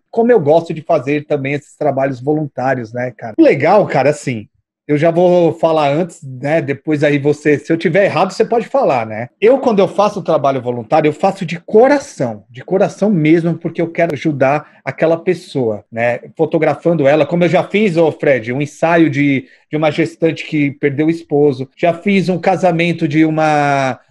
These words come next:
noiva que tava em fase terminal de câncer. Já fui, cara, em comunidades, cara, fotografar um casalzinho, cara, que o, ela é, era deficiente visual e ele tinha sofrido um A V C, vivia num barraquinho, cara, sem água, sem luz. Eu faço de coração.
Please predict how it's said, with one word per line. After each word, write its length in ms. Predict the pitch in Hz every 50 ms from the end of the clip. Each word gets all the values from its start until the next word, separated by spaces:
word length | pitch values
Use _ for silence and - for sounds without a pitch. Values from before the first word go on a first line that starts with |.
| _ _
noiva 320 | 160 160 170 165 165 160 156
que 100 | - -
tava 300 | - 165 156 151 156 151
em 180 | 208 180 131 - _
fase 260 | - 165 147 135 -
terminal 360 | - 156 151 143 143 139 135
de 180 | 123 - - _
câncer. 560 | - 165 160 151 147 143 131 - - 143 - - - - _ _ _
Já 200 | - 185 220 220
fui, 340 | - - - 220 247 262 208
cara, 340 | - - 196 185 185 180 180
em 420 | 180 180 185 185 185 180 175 165 165 -
comunidades, 840 | 196 196 196 214 214 214 175 135 151 156 185 208 202 165 139 - -
cara, 240 | - 139 131 127 -
fotografar 600 | - 175 170 185 175 190 190 180 180 - 185 190
um 60 | 190
casalzinho, 720 | - 294 277 - 196 190 160 123 127 143 160 185 196 185
cara, 260 | - - 147 139 135
que 120 | 135 - 165
o, 320 | 170 165 165 - - - _
ela 420 | 139 135 135 147 175 196 202 196
é, 220 | 175 160 151 135 -
era 200 | 151 151 156 151
deficiente 640 | 147 165 165 165 170 160 - 170 170 190 190 190 190
visual 720 | 165 175 165 - 170 156 143 143 160 185 190 190 180 151
e 80 | 143 160
ele 240 | 170 190 190 190 180
tinha 240 | 180 - 180 185 175
sofrido 380 | 175 196 175 - 180 175 170
um 60 | 175
A 40 | 175
V 160 | 165 160 160
C, 320 | 165 - - - 175 180 180
vivia 380 | 170 147 160 143 139 185 202
num 120 | 196 196 185
barraquinho, 540 | 165 185 170 190 175 - - - 202 202 175
cara, 220 | - 180 160 151
sem 260 | - - 185 175 165
água, 280 | 165 175 180 170 165 160
sem 220 | 165 - 175 170
luz. 440 | 156 147 151 160 175 185 185 165 - -
Eu 140 | 226 220 226
faço 260 | 262 262 254 254 226
de 80 | 202
coração. 600 | 214 - 254 254 269 226 - - 190 170 143 127